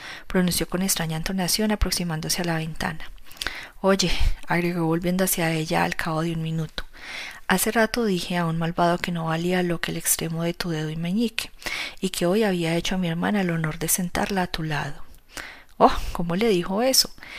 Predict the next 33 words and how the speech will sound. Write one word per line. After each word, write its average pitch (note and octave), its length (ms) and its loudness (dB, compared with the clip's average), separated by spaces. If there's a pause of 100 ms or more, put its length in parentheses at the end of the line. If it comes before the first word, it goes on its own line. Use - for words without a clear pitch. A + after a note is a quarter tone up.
(160)
¿Sentarse F#3 440 2
a G3 60 0
mi G#3+ 120 2
lado E3+ 280 2
un F3+ 100 0
honor, B3 340 4 (140)
si - 180 0
soy F3 200 2
una F#3+ 140 2
mujer F3 280 0
deshonrada? F3+ 760 0 (400)
¿Por - 160 2
qué - 120 0
le D#3 140 0
dijo G3+ 300 2
eso?". - 320 2 (720)
"No G3 140 4
fue A#3 100 2
por C4+ 220 4
tu B3 100 0
deshonra G#3 480 2
ni E3+ 140 0
por - 160 0
tus - 180 -2
pecados D#3+ 460 0
que - 100 -4
se F#3 160 -2
lo E3+ 140 -2
dije, G3 280 0
sino E3 220 -2
por F3+ 200 -2
tus G3+ 120 -4
padecimientos F3 880 0